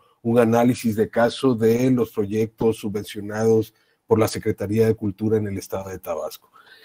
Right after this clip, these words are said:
Eh, la siguiente, por favor, un poco lo que, lo que veremos aquí en la presentación que yo les daré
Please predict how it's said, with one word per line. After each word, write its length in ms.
Eh, 680
la 100
siguiente, 400
por 160
favor, 340
un 140
poco 260
lo 160
que, 200
lo 160
que 80
veremos 500
aquí 220
en 80
la 100
presentación 600
que 140
yo 120
les 200
daré 360